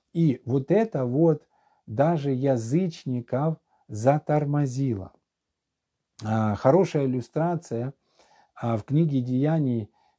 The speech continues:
пятнадцатой главе. «Деяния» пятнадцатая глава,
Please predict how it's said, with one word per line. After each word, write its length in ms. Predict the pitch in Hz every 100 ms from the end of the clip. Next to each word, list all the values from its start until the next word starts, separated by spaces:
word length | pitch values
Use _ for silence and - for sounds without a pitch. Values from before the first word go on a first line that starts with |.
| -
пятнадцатой 720 | 123 143 151 143 131 135 127
главе. 580 | 120 127 123 104 80 - _
«Деяния» 460 | 110 131 151 127 110
пятнадцатая 720 | 117 127 135 127 - 120 117
глава, 580 | 113 123 127 165 170